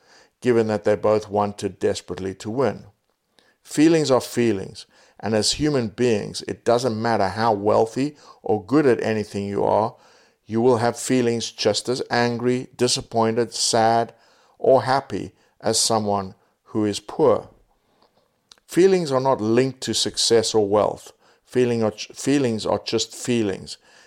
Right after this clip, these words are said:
and therefore everything is relative to the depth of emotion invested in a situation rather than the result. Whatever happens, what we feel is the same.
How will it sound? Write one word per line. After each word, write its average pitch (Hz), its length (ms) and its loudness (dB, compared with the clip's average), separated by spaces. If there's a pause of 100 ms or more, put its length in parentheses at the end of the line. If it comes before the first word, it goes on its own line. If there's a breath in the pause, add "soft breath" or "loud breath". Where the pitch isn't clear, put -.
(100 soft breath)
and 95 160 -10
therefore 110 480 4
everything 123 480 2
is 95 160 -4
relative 110 720 2 (540 soft breath)
to 120 100 -8
the 98 160 0
depth - 500 0
of 123 160 0
emotion 110 840 -2 (300 soft breath)
invested 180 640 0
in 107 140 -2
a 104 80 -2
situation - 920 -2 (560 soft breath)
rather 101 640 2
than 98 420 -2 (160)
the 101 220 -2
result. 101 720 -2 (2500 soft breath)
Whatever 117 400 4
happens, 110 600 0
what 101 220 2
we 101 140 -4
feel 107 640 2
is 101 220 -4
the 101 80 -2
same. - 640 -2